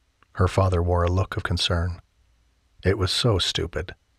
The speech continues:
Kat hated even talking about how she sometimes found a batch of cookies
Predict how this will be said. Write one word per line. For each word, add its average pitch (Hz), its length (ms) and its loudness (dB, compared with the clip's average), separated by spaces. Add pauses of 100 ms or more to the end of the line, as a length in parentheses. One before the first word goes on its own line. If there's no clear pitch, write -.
(200)
Kat - 320 2
hated 127 480 0
even 123 280 4
talking 98 520 0
about 92 220 0
how 95 140 0
she 90 220 0
sometimes 123 680 0
found 120 380 2
a 92 60 0
batch 104 400 -2
of - 180 -6
cookies - 540 -2